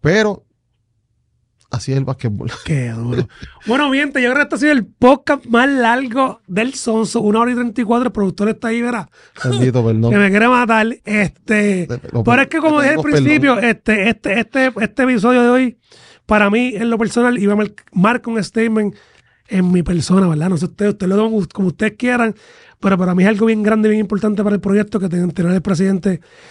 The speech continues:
Speaker 2: del baloncesto superior femenino aquí en el estudio. So, Gaby,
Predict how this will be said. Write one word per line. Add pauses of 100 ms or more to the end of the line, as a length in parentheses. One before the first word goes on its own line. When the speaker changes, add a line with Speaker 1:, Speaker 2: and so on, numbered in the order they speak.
(160)
Speaker 2:
del
baloncesto
superior
femenino
aquí (300)
en
el
estudio.
So,
Gaby,